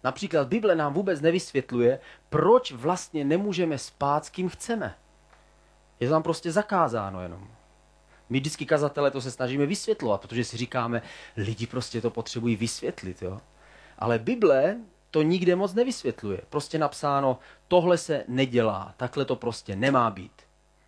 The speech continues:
A všichni v sobě to jaksi tuší, že to tak nemá být, ale to na poprvé. Na podruhé už, eh, to možná tak úplně netuší. Takže Bible některé věci nevysvětluje, pouze nám je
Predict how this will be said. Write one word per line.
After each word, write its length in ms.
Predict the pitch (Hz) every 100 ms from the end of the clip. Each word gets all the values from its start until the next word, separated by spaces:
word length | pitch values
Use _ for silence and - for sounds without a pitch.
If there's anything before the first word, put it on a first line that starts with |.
| _ _ -
A 60 | 98
všichni 340 | 135 131 127
v 580 | - - - - - -
sobě 220 | 156 147
to 100 | 147
jaksi 220 | 139 -
tuší, 360 | - 277 269 123
že 80 | 110
to 80 |
tak 120 | 120 117
nemá 280 | 123 123
být, 400 | 104 104 143 208 - - - - - -
ale 360 | - 240 185 175
to 180 | - 208
na 100 | 214
poprvé. 600 | 220 - 151 104 87 - _ -
Na 120 | 113
podruhé 720 | - 233 170 143 123 107 123 147
už, 300 | 208 202 -
eh, 360 | 180 180 175 170 - _ _ _ -
to 100 | 175
možná 340 | 175 165 170
tak 200 | 165 160
úplně 340 | - 151 151 143
netuší. 500 | 123 - - - - _ _ _ _ _
Takže 220 | 101 113
Bible 360 | 123 156 160 151 - -
některé 360 | 135 - 151
věci 260 | 147 139 117
nevysvětluje, 640 | 127 202 - 120 - 110
pouze 300 | - 131 120
nám 220 | 120 120
je 100 | 117